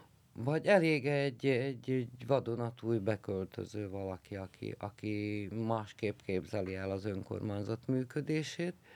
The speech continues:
és, ö, abba tökéletesen igazad van, hogy, ö,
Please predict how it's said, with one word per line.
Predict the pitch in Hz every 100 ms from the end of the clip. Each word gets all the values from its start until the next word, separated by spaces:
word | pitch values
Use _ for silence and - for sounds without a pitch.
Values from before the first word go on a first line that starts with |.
| - - - - - - - _ -
és, | - 135 135 135 - -
ö, | - 127 127 127 120
abba | 139 147
tökéletesen | 147 190 190 175 156 151 135 131
igazad | 131 131 117 127 117
van, | 127 160 208 196 - - _ _ - - -
hogy, | - 117 113 113 113 117 110 117 120 123 - - - - - - - - - _ -
ö, | -